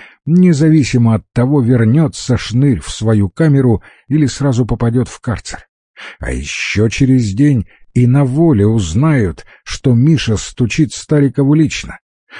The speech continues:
А факт освобождения это подтвердит на сто процентов. Печенков хотел сбросить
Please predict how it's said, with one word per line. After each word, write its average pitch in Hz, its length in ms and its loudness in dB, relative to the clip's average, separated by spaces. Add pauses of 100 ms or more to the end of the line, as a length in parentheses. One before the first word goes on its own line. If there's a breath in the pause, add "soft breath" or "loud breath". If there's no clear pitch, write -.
(140 loud breath)
А 71 140 -6
факт - 440 -4
освобождения 110 1200 0
это 151 260 0
подтвердит 113 720 -2
на 82 120 -2
сто - 280 -6
процентов. - 800 -14 (840)
Печенков 104 840 -2 (240 loud breath)
хотел 120 400 0
сбросить 101 720 -2